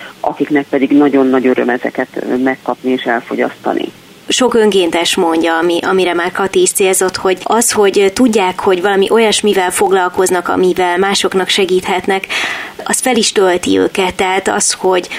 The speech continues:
Speaker 2: adnak valamit, hogy segítenek, az visszatölti az embert, és arra lennék kíváncsi, hogy az ön esetében ez hogyan igaz, mert hogy úgy, úgy sejtem, hogy ez az ön esetében is igaz lehet,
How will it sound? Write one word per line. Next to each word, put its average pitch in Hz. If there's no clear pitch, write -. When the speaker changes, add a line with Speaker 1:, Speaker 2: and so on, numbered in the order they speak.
Speaker 2:
adnak 214
valamit, 214
hogy 202
segítenek, 208
az 190
visszatölti -
az 185
embert, 180
és 190
arra 269
lennék 185
kíváncsi, 196
hogy 190
az 208
ön 226
esetében 185
ez -
hogyan 220
igaz, 190
mert 196
hogy 202
úgy, 202
úgy 226
sejtem, 190
hogy 190
ez 185
az 175
ön 175
esetében 196
is 214
igaz 208
lehet, 220